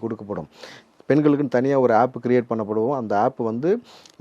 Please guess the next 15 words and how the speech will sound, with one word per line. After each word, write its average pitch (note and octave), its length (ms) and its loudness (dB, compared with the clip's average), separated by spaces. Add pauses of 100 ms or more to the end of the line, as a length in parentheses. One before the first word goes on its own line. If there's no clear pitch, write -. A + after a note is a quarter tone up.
(120)
அந்தந்த C3 280 2
பகுதியில் C#3+ 340 2
இருக்கக்கூடிய B2+ 320 0
மாவட்ட A#2+ 260 2
செயலாளர்லேருந்து A#2+ 420 -2
எல்லா A#2+ 160 0
நபர்களும் B2 260 0
கொடுக்கப்படும். A#2+ 500 -2
ஒரு, A#2+ 160 0
ஒரு A#2+ 280 0
பிரச்சனை C#3 420 0
போது E3+ 200 4
நீங்க B2+ 200 -4
தொடும் C3 200 0
பொழுது, C#3 220 -2